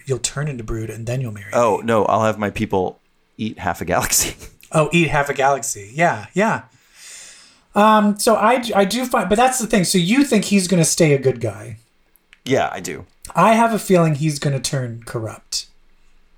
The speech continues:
Speaker 1: And they're gonna be like, "Oh, shit. We need to, maybe he's not totally on our side."
Speaker 2: Wow. Um, other great moments in this book, I feel,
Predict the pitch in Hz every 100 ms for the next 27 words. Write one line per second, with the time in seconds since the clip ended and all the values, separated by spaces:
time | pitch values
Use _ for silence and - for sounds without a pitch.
0 | _ - 147 147 143 143 135 131 120 117
1 | 127 117 - 107 - _ _ _ _ _
2 | _ _ 139 127 120 120 113 - _ _
3 | _ _ _ _ 131 131 - 127 - 117
4 | 113 117 110 110 104 101 - 107 107 -
5 | - _ _ _ _ _ _ _ _ _
6 | _ _ _ _ _ _ _ 85 82 _
7 | _ _ _ _ _ _ _ - - -
8 | - _ _ _ - 113 104 101 - _
9 | _ 123 113 139 143 127 117 - 113 104
10 | 101 98 101 104 104 - 90 85 - -
11 | - _ _ _ _ _ _ 101 87 -
12 | 92 90 -